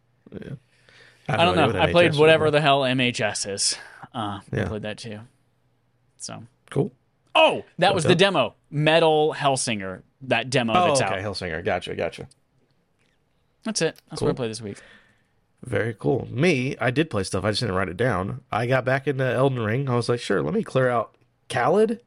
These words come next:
Speaker 1: Khal-, K-, Khaled? The red place with the
Speaker 2: D J
Speaker 1: big
Speaker 2: Khaled.
Speaker 1: fucking, yeah, D J Khaled was there. He was screaming another one. Um, that's the place with the big crows and the big fucking dogs and shit. Um, and I beat Ra-, Radnan? Ra-, Radan? The big dude that everyone's like, "He's so hard to beat."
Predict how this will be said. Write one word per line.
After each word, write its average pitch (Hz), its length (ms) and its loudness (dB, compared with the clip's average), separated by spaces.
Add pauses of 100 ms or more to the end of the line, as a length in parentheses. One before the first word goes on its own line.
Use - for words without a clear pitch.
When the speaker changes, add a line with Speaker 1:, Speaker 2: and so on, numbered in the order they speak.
(120)
Speaker 1:
Khal-, 135 320 -2
K-, - 220 -2
Khaled? 196 460 0 (600)
The - 100 -2
red 143 200 2
place 127 240 0
with 120 100 0
the 113 60 -4
Speaker 2:
D 101 40 -2
J 95 60 -4
Speaker 1:
big 107 140 0
Speaker 2:
Khaled. 107 240 0
Speaker 1:
fucking, 92 260 -8 (720)
yeah, 101 260 2 (160)
D 123 100 -4
J 113 140 0
Khaled 95 240 0
was 92 120 -4
there. 98 300 -2
He 104 140 -2
was 107 100 -2
screaming 104 300 -4
another 95 280 -2
one. 90 240 -4 (540)
Um, 90 240 -4
that's 117 140 -2
the - 40 -6
place 127 200 0
with 117 80 -8
the 107 80 -8
big 104 180 -4
crows 95 440 -2
and 90 120 -4
the 85 60 -4
big 87 260 -4
fucking 87 340 -6
dogs 67 340 -4
and 85 100 -14
shit. 92 260 -6 (400)
Um, 131 220 0
and 127 80 0
I - 40 2
beat 151 220 -2
Ra-, 113 540 -2
Radnan? 185 640 -2
Ra-, 104 240 0
Radan? 131 500 0 (840)
The - 100 -2
big 147 240 0
dude 151 180 2
that 127 100 2
everyone's 117 300 0
like, 113 100 -2
"He's 254 180 -14
so 277 200 0
hard 262 300 -2
to 226 80 -2
beat." 277 640 2